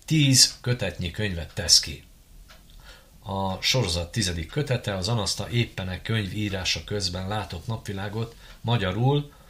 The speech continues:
kétezer-tizennégy elején. Amikor találkoztam a művekkel, már én is jócskán az önismeret és világismeret fogas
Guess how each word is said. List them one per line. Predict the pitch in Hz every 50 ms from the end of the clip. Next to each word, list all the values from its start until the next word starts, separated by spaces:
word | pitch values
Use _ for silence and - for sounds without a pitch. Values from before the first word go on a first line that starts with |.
| - - - -
kétezer-tizennégy | - 127 123 127 - - 92 92 92 98 92 85 - 104 87 87 87 85 87 95 107 104 98 92 87 - - - - - - - - - -
elején. | - 98 90 85 80 76 76 76 76 71 - - - - - - - - - - - - - - - - - - - - - - - - - - - - - - - - - - - -
Amikor | - - 135 156 160 - 151 147 -
találkoztam | - 220 247 226 156 127 127 123 - - 110
a | 107
művekkel, | 104 120 151 156 120 110 - - 123 131 135
már | 131 127 123 120 117
én | 123 135 143 139
is | 117 98 - -
jócskán | 120 117 117 120 - - 110 110
az | 110 110 - 107 107 101 104
önismeret | - 123 107 98 - - - 107 104 107 101 -
és | 90 101 98 98 92 - - 117
világismeret | 107 131 131 104 92 92 98 110 - - - 101 95 98 107 104
fogas | - - 110 107 95 92 90 - - - -